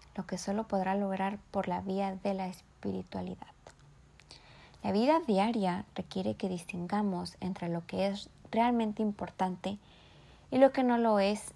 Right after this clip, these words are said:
en la vida para poder determinar las prioridades sobre esta base. El primer amor que nosotros sentimos es a Dios. La palabra amor ha sido utilizada en infinidad de veces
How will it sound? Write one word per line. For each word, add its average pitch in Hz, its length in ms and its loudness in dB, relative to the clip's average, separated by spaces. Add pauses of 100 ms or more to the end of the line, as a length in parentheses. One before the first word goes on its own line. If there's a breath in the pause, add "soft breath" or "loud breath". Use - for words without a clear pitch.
en 202 140 0
la 202 140 0
vida 202 440 0
para 202 200 -4
poder 214 260 0
determinar 196 560 0
las 185 140 -8
prioridades 180 800 -2
sobre 185 300 -4
esta 180 260 -8
base. 180 320 -10 (2250 loud breath)
El 254 140 2
primer 285 260 6
amor 247 420 4 (100)
que 226 100 -4
nosotros 214 420 -2
sentimos 185 680 -4 (500)
es 214 180 -2
a 185 60 -2
Dios. 175 500 -8 (680)
La 196 100 -6
palabra 214 720 -2
amor 247 540 0 (240)
ha - 160 -6
sido 330 220 0
utilizada 196 400 -2
en 214 60 0
infinidad 185 440 -2
de 226 140 0
veces 185 500 -2